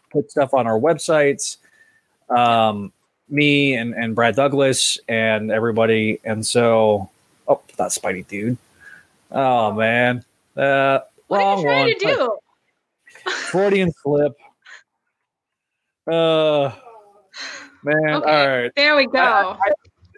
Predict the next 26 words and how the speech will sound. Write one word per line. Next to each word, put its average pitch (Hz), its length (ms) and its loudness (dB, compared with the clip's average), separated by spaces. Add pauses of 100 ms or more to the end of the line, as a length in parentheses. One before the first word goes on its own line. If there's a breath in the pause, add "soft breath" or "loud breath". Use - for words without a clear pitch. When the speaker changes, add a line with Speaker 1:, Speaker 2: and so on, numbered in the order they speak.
(100)
Speaker 1:
it 202 180 -2
just, 240 200 0
it 214 100 -2
comes 208 280 -2
natural 160 380 0
to 127 80 -8
me. 120 120 -4
I 127 100 0
just 147 160 -8
type 156 180 2
out, 139 160 2
I 139 60 2
start 165 220 0
typing 156 260 2
out 131 160 0
Spider, 147 680 0
and 143 120 -6
it's 127 200 -8
Spidey 127 320 0
Dude 127 160 2
Speaker 2:
It's, - 240 -6
Speaker 1:
occasionally - 340 -6
Speaker 2:
it's - 180 -2
Speaker 1:
pops - 180 4
Speaker 2:
fine. 233 140 0
Speaker 1:
up. 110 160 2